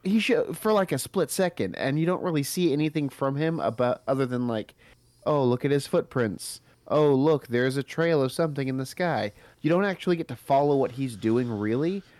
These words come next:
until about forty-five minutes into the movie.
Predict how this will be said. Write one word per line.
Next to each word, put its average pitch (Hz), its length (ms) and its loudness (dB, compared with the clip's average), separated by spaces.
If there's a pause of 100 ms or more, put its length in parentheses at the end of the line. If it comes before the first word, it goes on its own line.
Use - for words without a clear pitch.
(240)
until 117 920 2 (720)
about 117 360 0
forty-five 123 600 0
minutes 104 240 -6
into 95 140 -6
the 87 80 -6
movie. 87 360 -10